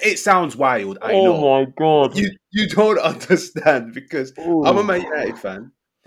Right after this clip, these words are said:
Speaker 1: and Cech, like, in my opinion, Cech is the Premier League goat for goalkeepers. Like, I don't
Speaker 2: Mm.
Speaker 1: think anybody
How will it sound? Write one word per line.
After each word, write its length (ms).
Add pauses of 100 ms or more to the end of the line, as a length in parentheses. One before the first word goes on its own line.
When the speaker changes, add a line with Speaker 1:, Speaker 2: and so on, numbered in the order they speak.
(340)
Speaker 1:
and 240
Cech, 600 (160)
like, 200
in 60
my 120
opinion, 320
Cech 240
is 140
the 220 (300)
Premier 240
League 160
goat 320
for 100
goalkeepers. 680
Like, 140
I 80
don't 100
Speaker 2:
Mm. 120
Speaker 1:
think 100
anybody 360